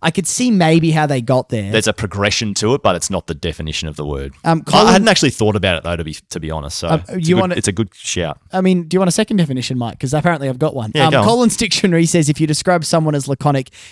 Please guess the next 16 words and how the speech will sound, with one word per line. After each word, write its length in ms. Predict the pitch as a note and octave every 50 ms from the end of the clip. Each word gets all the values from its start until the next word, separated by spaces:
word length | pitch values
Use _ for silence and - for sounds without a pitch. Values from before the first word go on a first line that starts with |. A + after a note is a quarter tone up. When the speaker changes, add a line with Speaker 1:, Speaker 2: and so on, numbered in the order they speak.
| - -
Speaker 1:
you 120 | - D3
mean 120 | D3+ D3+ D3
that 100 | D3+ C3+
they 100 | D3 C#3+
use 200 | C#3 C3+ C3 B2
very 320 | B2+ C#3+ D3+ E3 F3 F3+
few 300 | E3+ - - D#3+ D3+ D3+ C#3
words 360 | B2+ C3+ C3+ C3 C3 B2 -
to 100 | - B2+
say 240 | - - C#3 C3+ C3+
something 380 | - - C3 - - A#2+ A#2+
so 100 | - -
that 100 | B2+ A2+
they 120 | G#2 B2 B2
seem 200 | A#2 - B2 A#2+ -
casual 500 | - B2 C3+ C3 B2+ - C3+ B2 B2